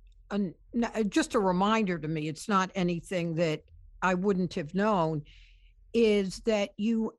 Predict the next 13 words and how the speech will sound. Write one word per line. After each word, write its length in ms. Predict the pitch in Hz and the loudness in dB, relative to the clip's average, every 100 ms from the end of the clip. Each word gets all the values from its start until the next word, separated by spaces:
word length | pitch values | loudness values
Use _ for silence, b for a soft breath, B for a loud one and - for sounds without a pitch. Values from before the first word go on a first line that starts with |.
| 196 | -4
actually 640 | 247 330 - 320 294 254 | -4 -4 -8 -4 -2 -2
build 560 | 185 226 220 214 202 - | -2 0 2 0 -4 -6
connection 680 | 214 190 196 - 196 180 - | -4 -4 -4 -6 -4 -4 -4
and 220 | 175 175 170 | -2 -2 -2
intimacy 960 | - 240 240 175 151 - 151 135 147 170 - - - - - - - - - - - | 0 0 0 -2 -4 -6 -10 -10 -10 -14 -18 -20 -20 -20 -20 -20 -20 -20 -20 -20 -6
by 720 | 185 220 202 202 202 202 196 - 175 | -2 2 4 4 4 2 0 -4 -4
being 520 | 165 285 359 208 151 | 2 4 4 2 0
vulnerable, 800 | 143 151 151 143 147 139 147 - 147 | -4 -6 -6 -8 -8 -8 -10 -10 0
by 720 | 202 185 185 185 190 180 185 - - _ _ | 4 4 4 4 2 0 -4 -8 -20 _ _
it, 240 | 214 190 180 | -2 -2 0
by 500 | 233 214 208 202 196 b _ - | 2 4 2 0 -4 b _ -2
disclosing 960 | 208 - 247 277 359 339 240 185 170 | -2 -2 2 4 4 4 2 0 0
what 260 | 175 165 | 0 -2